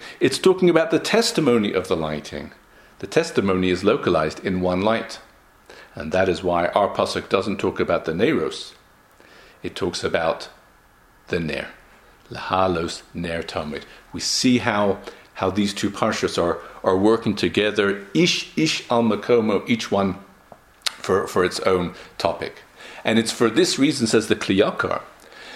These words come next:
that the po-, the second pasuk begins by reminding us, quote unquote, where the menorah is. Where is it? It's in the Ohel Moed. It's outside the Paroches,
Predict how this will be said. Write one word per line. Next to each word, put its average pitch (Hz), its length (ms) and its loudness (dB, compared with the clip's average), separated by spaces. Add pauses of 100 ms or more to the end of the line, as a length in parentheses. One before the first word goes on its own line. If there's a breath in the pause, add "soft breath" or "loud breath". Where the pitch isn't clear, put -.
(340 loud breath)
that 113 140 2
the 110 80 6
po-, 180 340 0
the 131 100 2
second - 440 0
pasuk - 680 0
begins 147 540 4
by 120 220 2 (100)
reminding 123 800 6
us, 107 200 2
quote 110 360 2
unquote, 104 480 2 (180)
where 113 320 6
the 117 120 2
menorah 104 500 2
is. 117 320 0 (120)
Where 139 220 6
is 196 140 4
it? 101 180 0 (160)
It's 120 200 2
in 170 220 4
the 156 80 6
Ohel 113 300 4
Moed. 90 360 2 (260 loud breath)
It's 147 180 2 (160)
outside 208 460 4
the 165 80 4
Paroches, 156 640 4